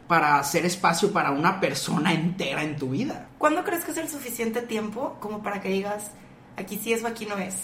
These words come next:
Speaker 2: ¿Eres creyente del, "Güey, lo sientes desde el principio"? Porque sí me ha pasado eso, y me ha pasado el, "Hijo de tu madre, no me gusta, pero voy a seguir intentándolo". Y después me di cuenta que tenía que haber confiado en mi instinto, ¿verdad? Pero
Speaker 1: Mm,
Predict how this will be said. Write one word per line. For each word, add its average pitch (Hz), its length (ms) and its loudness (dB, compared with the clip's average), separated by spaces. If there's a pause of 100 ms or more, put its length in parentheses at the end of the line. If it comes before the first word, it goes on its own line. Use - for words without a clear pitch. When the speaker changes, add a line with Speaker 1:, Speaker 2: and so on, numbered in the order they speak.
(160)
Speaker 2:
¿Eres 233 220 2
creyente 233 500 4
del, 214 300 2
"Güey, 240 260 2
lo 240 80 2
sientes 240 420 -2
desde 277 180 -6
el - 40 -12
principio"? 226 580 -8 (960)
Porque - 200 -2
sí 220 140 0
me 233 60 2
ha 262 60 0
pasado 214 260 6
eso, 202 380 2 (180)
y 220 80 -2
me 214 100 2
ha 202 60 2
pasado 208 300 4
el, 208 100 0 (180)
"Hijo - 220 -10
de 294 60 -2
tu 285 120 -6
madre, 220 200 2
no 214 80 -2
me 220 120 -4
gusta, 214 380 -6 (120)
pero 277 560 6 (300)
voy 190 180 2
a 185 80 0
seguir 196 300 0
intentándolo". 220 640 -2
Y 247 60 0
después 220 240 4
me 254 100 2
di 254 60 0
cuenta - 260 2
que 311 100 0
tenía 233 380 4
que 226 100 0
haber 226 180 4
confiado 202 280 2
en 226 60 0
mi 254 60 -4
instinto, 262 420 0
¿verdad? 208 400 0
Pero 214 280 6
Speaker 1:
Mm, 208 520 4